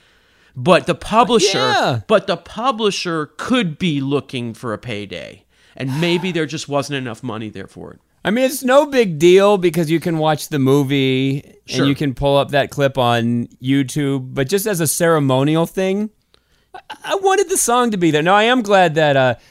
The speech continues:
Speaker 2: Danke Shane from Wayne
Speaker 1: <laughs>
Speaker 2: Newton
Speaker 1: Right.
Speaker 2: made the soundtrack.
Speaker 1: Right.
Speaker 2: Oh, so, um, oh, is this a yay, A, or a nay?
Speaker 1: You mean on the soundtrack itself or on the lack of inclusion?
Speaker 2: Yeah, no, on the, on the soundtrack.
Speaker 1: I, I mean, I,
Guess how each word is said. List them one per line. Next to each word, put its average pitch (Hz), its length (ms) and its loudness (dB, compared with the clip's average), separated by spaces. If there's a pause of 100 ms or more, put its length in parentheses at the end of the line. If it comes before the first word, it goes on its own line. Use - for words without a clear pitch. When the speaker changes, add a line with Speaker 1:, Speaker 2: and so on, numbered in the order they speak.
(120)
Speaker 2:
Danke 117 580 -4
Shane 135 520 -4
from 131 240 -2
Wayne 139 240 2
Speaker 1:
<laughs> - 0 -
Speaker 2:
Newton 98 480 -2
Speaker 1:
Right. 131 260 0
Speaker 2:
made - 40 -4
the 98 120 -2
soundtrack. 98 640 -6
Speaker 1:
Right. 123 480 -8 (160)
Speaker 2:
Oh, 226 200 2
so, 214 340 4
um, 202 340 4
oh, 254 180 4
is 151 80 0
this 202 140 2
a 202 60 4
yay, 190 320 4
A, 185 160 0
or 170 100 2
a 160 60 2
nay? 113 480 -2 (540)
Speaker 1:
You 170 140 -6
mean 190 120 0
on 180 100 0
the 165 60 -2
soundtrack 190 460 -2
itself 185 360 -4
or 165 100 -4
on 147 120 -4
the 139 200 -6
lack 135 280 -2
of 123 80 -10
inclusion? 143 480 -2
Speaker 2:
Yeah, 214 60 -2
no, 320 200 4
on 269 220 2
the, 302 80 4
on 285 160 2
the 269 60 4
soundtrack. 160 760 2 (180)
Speaker 1:
I, - 220 -20 (160)
I 254 160 -6
mean, 330 300 -4 (460)
I, - 140 -16